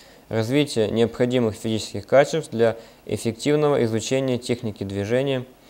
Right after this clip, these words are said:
и достижения высоких спортивных результатов, как в лёгкой атлетике, так и в других видах спорта, формирование умений и навыков в тренерской деятельности различных видов лёгкой атлетики,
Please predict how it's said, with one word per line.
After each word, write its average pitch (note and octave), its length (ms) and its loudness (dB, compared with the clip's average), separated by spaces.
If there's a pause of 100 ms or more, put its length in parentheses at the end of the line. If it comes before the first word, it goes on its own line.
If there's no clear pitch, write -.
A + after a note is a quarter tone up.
(240)
и A2 80 -2
достижения A#2 640 2
высоких A#2+ 420 -2
спортивных A2+ 640 -4
результатов, G#2+ 480 -2 (420)
как A#2 300 6
в G#2+ 100 -2
лёгкой A#2 400 2
атлетике, C3 500 -4
так A#2 280 0
и - 20 -2
в G#2 60 -2
других A2+ 320 -4
видах G#2 240 -4
спорта, - 400 -6 (760)
формирование B2+ 800 4
умений A#2 460 2
и G#2 140 -4
навыков B2 480 2 (520)
в - 120 -16
тренерской A#2+ 580 0
деятельности B2+ 540 -2
различных A2+ 560 -2
видов A2+ 280 -2
лёгкой G#2+ 300 -2
атлетики, A2 460 -2